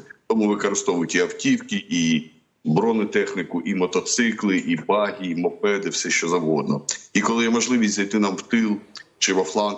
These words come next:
і за, за допомогою якихось тунелів, вони, звісно, цим користуються. Вони пробували так зробити невдало у Часів Ярі. На жаль, в них дещо так спрацювало у Авдіївці, пам'ятаєте, свого часу. Тому зараз тут Покровський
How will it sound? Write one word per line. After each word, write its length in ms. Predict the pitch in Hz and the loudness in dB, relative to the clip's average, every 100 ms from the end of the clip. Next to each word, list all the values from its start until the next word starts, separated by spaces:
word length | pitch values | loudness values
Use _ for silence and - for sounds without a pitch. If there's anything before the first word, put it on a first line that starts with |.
| - | -6
і 120 | 87 | -6
за, 160 | 85 90 | -4 -4
за 160 | 92 95 | -2 0
допомогою 440 | 98 - 98 95 | -2 -2 -2 0
якихось 400 | 92 95 95 85 | -2 -4 -4 0
тунелів, 520 | 104 101 113 95 - - - - | 0 2 2 0 -4 -10 -20 -2
вони, 180 | 87 87 | 0 2
звісно, 300 | 104 101 - | 2 0 0
цим 180 | 87 | 0
користуються. 540 | 82 87 85 - 76 90 | 0 0 0 0 0 2
Вони 140 | 110 | 0
пробували 420 | 107 107 95 92 | 0 -2 -2 -4
так 180 | 78 90 | -4 -6
зробити 440 | - 92 92 82 80 | -4 -6 -6 -4 -2
невдало 480 | 90 82 87 80 | -2 0 0 0
у 80 | 80 | -2
Часів 320 | 78 80 85 | -2 -4 -2
Ярі. 380 | 98 117 107 98 - - - _ _ _ _ 92 | 0 2 2 -2 -4 -14 -20 _ _ _ _ 0
На 160 | 151 | 0
жаль, 240 | 196 120 101 | 2 0 0
в 100 | 95 | -2
них 200 | 95 90 | -6 -2
дещо 360 | 101 98 90 | 0 0 -2
так 300 | - 90 - | -2 -4 -2
спрацювало 840 | - - 85 - 87 90 85 82 | -6 -6 -4 -4 0 0 2 -2
у 160 | 80 92 | 0 0
Авдіївці, 520 | 82 85 107 101 - | -2 0 0 2 -2
пам'ятаєте, 600 | - 87 87 92 87 82 | -2 -2 2 2 2 0
свого 280 | - 85 85 | -2 0 2
часу. 460 | 82 85 78 - 73 - - - _ | 2 0 0 -2 -6 -8 -8 -12 _
Тому 220 | 90 90 | 2 2
зараз 340 | 101 113 101 | 2 0 -2
тут 200 | - 82 | -6 -8
Покровський 680 | 82 - 98 82 - 80 | -8 -2 -2 -2 0 -2